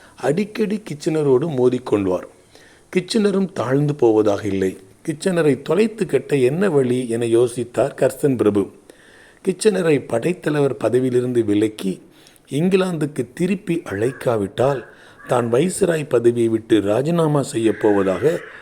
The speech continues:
ஒரு குண்டை தூக்கி போட்டார் கர்சன் பிரபு. அவர் நினைத்தார், "நான் ராஜினாமா செய்யப் போவதாக பொய்யாக பயமுறுத்தினால் ஆங்கில அரசு அஞ்சிவிடும், கிச்சனர் திரும்பி அழைக்கப்படுவார்" என்று. ஆனால்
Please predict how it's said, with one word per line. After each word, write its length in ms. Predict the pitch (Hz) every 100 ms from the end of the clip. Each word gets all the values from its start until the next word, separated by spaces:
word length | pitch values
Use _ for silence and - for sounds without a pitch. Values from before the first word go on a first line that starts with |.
| -
ஒரு 260 | - 165 139
குண்டை 380 | 135 160 143 -
தூக்கி 320 | 127 120 123
போட்டார் 560 | - 107 - 95 92 -
கர்சன் 360 | 104 - - 101
பிரபு. 320 | 90 92 92 - _ - - - -
அவர் 320 | 95 98 101
நினைத்தார், 760 | 104 113 175 185 175 117 113 - - 117
"நான் 220 | 104 98
ராஜினாமா 640 | 101 110 143 156 160 165
செய்யப் 400 | 165 143 139 147
போவதாக 720 | 151 135 127 123 113 123 98 - - _ _ _
பொய்யாக 540 | - 120 131 147 147
பயமுறுத்தினால் 920 | 156 110 127 127 113 107 104 107 160 147 - - -
ஆங்கில 500 | - 113 147 185 170
அரசு 300 | 147 135 -
அஞ்சிவிடும், 640 | 101 110 127 107 101 147 - - -
கிச்சனர் 480 | 147 - 165 147 -
திரும்பி 340 | 175 202 175
அழைக்கப்படுவார்" 920 | 143 127 123 120 113 107 104 101 101
என்று. 360 | 98 95 92 85 - - - - -
ஆனால் 500 | 110 143 139 107